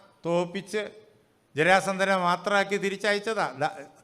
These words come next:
ബലഭദ്രൻ ജരാസന്ധനെ കൊല്ലാനായിട്ട് കലപ്പയെടുത്ത് ചാടിയതാ. "ചേട്ടാ വേണ്ട, എന്താ ഭീമന് വേണ്ടി വെച്ചിരിക്കുക, അതുകൊണ്ടാണ് പറഞ്ഞത് വേണ്ട" എന്ന്.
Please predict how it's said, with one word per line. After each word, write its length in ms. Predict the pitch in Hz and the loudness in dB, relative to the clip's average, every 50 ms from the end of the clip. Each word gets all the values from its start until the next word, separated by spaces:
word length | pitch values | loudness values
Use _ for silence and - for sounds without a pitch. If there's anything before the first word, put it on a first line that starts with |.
| _ _ _ _ _ _ - | _ _ _ _ _ _ 0
ബലഭദ്രൻ 560 | 113 143 180 202 233 214 202 208 233 233 240 | 4 8 8 8 8 8 6 6 4 2 2
ജരാസന്ധനെ 600 | 220 214 202 214 220 202 196 220 226 233 233 233 | 4 4 6 6 6 4 2 0 0 2 2 2
കൊല്ലാനായിട്ട് 580 | 220 180 202 202 214 220 226 226 226 226 214 220 | 2 2 2 4 6 6 6 6 6 4 2 2
കലപ്പയെടുത്ത് 580 | 196 202 196 202 190 208 233 233 220 208 226 214 | 4 4 4 4 4 2 0 0 2 2 4 4
ചാടിയതാ. 460 | 208 208 202 208 202 190 170 127 107 - - - - - _ _ _ _ _ _ _ _ _ _ - | 4 4 4 2 2 2 0 0 -2 -6 -14 -20 -20 -20 _ _ _ _ _ _ _ _ _ _ -6
"ചേട്ടാ 280 | 143 139 143 143 165 | -4 -2 -2 -2 -2
വേണ്ട, 260 | 156 143 139 139 147 147 131 107 - - - - _ _ _ _ _ _ _ _ _ _ _ 131 | 0 0 -2 -4 -4 -6 -8 -10 -12 -18 -20 -20 _ _ _ _ _ _ _ _ _ _ _ -6
എന്താ 140 | 139 156 | -4 -4
ഭീമന് 440 | 139 113 110 123 147 170 175 180 180 | -4 -4 -6 -8 -6 -6 -6 -6 -6
വേണ്ടി 220 | 180 175 175 170 160 | -6 -6 -6 -6 -6
വെച്ചിരിക്കുക, 440 | 147 147 151 135 147 - 139 107 - - - - _ _ _ _ _ _ _ - | -6 -6 -8 -12 -12 -10 -10 -10 -12 -14 -20 -20 _ _ _ _ _ _ _ -6
അതുകൊണ്ടാണ് 440 | 120 147 170 175 147 165 196 170 | -4 -4 -2 0 0 0 0 0
പറഞ്ഞത് 420 | 156 180 165 165 131 - 214 185 151 | 0 0 0 -2 -4 -4 -4 -2 -2
വേണ്ട" 240 | 147 147 151 151 160 | -2 -2 -2 0 0
എന്ന്. 400 | 160 160 147 139 135 131 123 | 0 0 0 -2 -4 -8 -10